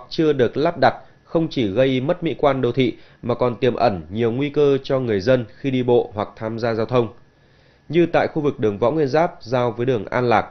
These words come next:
nắp cống quá mỏng, trong khi lưu lượng xe lớn đã gây vỡ, lún, gây ra nhiều vụ tai nạn giao thông. Cũng trên đường Võ Nguyên Giáp, đoạn thuộc gói thầu số hai,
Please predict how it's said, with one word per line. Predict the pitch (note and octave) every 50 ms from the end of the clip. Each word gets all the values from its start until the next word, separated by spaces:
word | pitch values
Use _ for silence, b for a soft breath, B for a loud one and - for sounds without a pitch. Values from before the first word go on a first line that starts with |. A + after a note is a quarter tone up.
| - - _ _ _ _ _ _ _ _ -
nắp | D#3+ F#3 F#3 -
cống | - B2+ B2+ D3+ D3+
quá | D3 C#3
mỏng, | D#3+ F#3 E3+ A#2+ E2+ D2 - - _ -
trong | E3 E3 D#3+
khi | - D#3+ E3
lưu | D3+ D3+ D3
lượng | D3 C3+ - -
xe | - - C#3 C#3 C#3
lớn | B2 A#2 A#2 C3+ F#3 G#3 - -
đã | A#2+ A#2+ A2 C#3+
gây | C#3+ D3 C#3+ C3+
vỡ, | A#2+ A2+ C#3 G#2+ C3+ G3 G#3 -
lún, | C3+ B2 B2+ B2 C3 D#3+ A#3 - - -
gây | B2 C#3 C#3 B2
ra | A#2 C3 B2 B2
nhiều | B2 A#2+ A2+ G#2
vụ | F#2+ G#2 A2+ F#2
tai | - A#2
nạn | A#2+ G#2+ - F#2+
giao | B2+ A#2
thông. | A2+ C3 C3 B2 A2 - - - _ b b b b b b b b b b -
Cũng | E3+ E3 F#3+
trên | F3 - F3 E3 D#3 D3
đường | C#3 B2+ A#2 A2+ G#2
Võ | A#2+ A#2
Nguyên | D#3 E3 D3 B2+
Giáp, | D#3 E3+ F#3 F#3 - -
đoạn | C3 B2 G#2+ F2+ A2+ -
thuộc | B2+ A#2+ A2 -
gói | - A2+ A2+ B2+
thầu | - D3+ C#3 A2
số | G2 - A#2
hai, | B2+ C#3+ C#3+ C#3